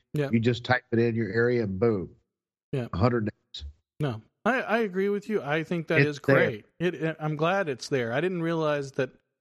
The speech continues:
Speaker 1: you know, a lot of companies did that. I do know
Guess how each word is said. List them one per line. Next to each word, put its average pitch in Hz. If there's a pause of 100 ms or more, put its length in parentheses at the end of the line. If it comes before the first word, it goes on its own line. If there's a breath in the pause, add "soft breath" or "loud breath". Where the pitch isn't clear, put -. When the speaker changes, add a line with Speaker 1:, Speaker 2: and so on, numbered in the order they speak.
(340)
Speaker 1:
you 147
know, 123 (420)
a 127
lot 131
of 123
companies 123 (100)
did 175
that. 120
I 143
do 180
know 139